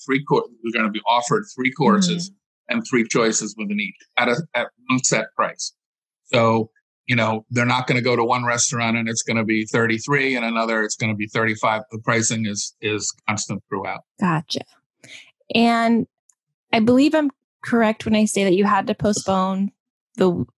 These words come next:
Speaker 2: the restaurant week this fall or in twenty twenty, correct?
Speaker 1: Yes.
Speaker 2: Yeah.
Speaker 1: Uh, well, no, it, we, we
Speaker 2: Or
Speaker 1: actually did it in the fall. We had to cancel the April one.
Speaker 2: Oh, oh, yeah, yeah,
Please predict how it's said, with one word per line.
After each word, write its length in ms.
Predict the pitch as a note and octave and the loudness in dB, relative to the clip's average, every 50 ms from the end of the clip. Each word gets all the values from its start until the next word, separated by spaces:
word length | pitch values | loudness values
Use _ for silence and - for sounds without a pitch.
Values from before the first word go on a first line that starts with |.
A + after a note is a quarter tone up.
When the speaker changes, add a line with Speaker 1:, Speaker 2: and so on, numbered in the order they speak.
| _ _ | _ _
Speaker 2:
the 100 | G#3+ G3+ | 0 2
restaurant 400 | G3+ G3+ G3 - A3 F#3+ E3+ E3+ | 2 2 2 2 2 2 2 4
week 260 | - F#3 F#3 F3+ - - | 2 2 2 0 -2 -6
this 340 | G#3+ F#3 F#3 F#3 - - - _ _ - | -4 -2 -2 -2 -2 -6 -10 _ _ 0
fall 460 | F#3 F3 E3 D#3+ E3 E3+ F3 G3 G#3 - | 2 2 4 4 2 2 0 -2 -2 0
or 120 | F3+ F3 | 0 2
in 140 | E3+ E3+ F3 | 2 0 0
twenty 240 | - - F#3 F3 E3+ | 0 2 2 2 2
twenty, 320 | - - F3+ E3+ E3 D#3+ | 2 0 0 0 0 -2
correct? 540 | E3 - E3+ E3 E3 E3+ F#3 - - - - _ _ _ _ _ - | -4 -4 -4 -2 -2 -2 -4 -6 -10 -18 -20 _ _ _ _ _ -2
Speaker 1:
Yes. 400 | - - - - - - - - _ _ _ _ _ | -2 0 0 0 -2 -4 -4 -6 _ _ _ _ _
Speaker 2:
Yeah. 300 | - F3 E3+ E3 D#3+ - - | 2 2 4 4 2 0 -2
Speaker 1:
Uh, 60 | A2 A2+ - _ - | -4 -8 -10 _ -2
well, 180 | D3+ D#3+ F3 E3+ | 0 0 2 4
no, 300 | F3 F3+ C#3+ C3+ C3+ - | 2 2 2 0 -2 -4
it, 300 | - D#3 D3 D3 D3 D3 - D3 | -2 -2 -2 -2 -6 -6 -2 0
we, 260 | D3 D3 D3 C#3+ - | 2 2 0 0 -2
we 160 | C#3 C#3 C#3 | -2 0 2
Speaker 2:
Or 40 | C#3 | 4
Speaker 1:
actually 500 | C#3+ D#3 F#3 - - - G3 D#3+ C3+ C3 - - _ | 4 4 2 2 0 -2 0 0 -2 -2 -4 -6 _
did 180 | C3+ C#3+ D3+ E3+ | -4 -2 0 2
it 100 | F3 F3 E3 | 2 2 0
in 120 | C3+ B2+ A#2+ | -2 -4 -6
the 140 | A#2+ - - - | -8 -8 -4 -2
fall. 300 | C3 B2 A2+ G#2+ G#2+ G#2 | 0 2 2 2 2 0
We 120 | A2 A2 | -2 -2
had 180 | B2+ C3 C#3 C#3+ | -2 -2 -4 -4
to 80 | D3 C#3 - D#3 | -6 -6 -4 -4
cancel 380 | B2+ B2 A#2+ - - A#2+ A2 | -2 -2 -2 -2 -2 -2 0
the 160 | A2 A2 G#2 - - | 0 -2 -4 -4 -4
April 380 | A2 A2 - - G#2 F#2+ F#2 F2 | -6 -6 -2 -2 -2 -2 -2 -4
one. 180 | F2 F#2 - C#3+ - _ _ _ - | -10 -12 -14 -14 -18 _ _ _ 0
Speaker 2:
Oh, 260 | A3+ A#3 A3 G#3 - | 2 4 4 4 4
oh, 60 | - F#3+ | 4 4
yeah, 200 | E3+ D#3+ D3 E2+ | 4 2 2 0
yeah, 80 | - | -4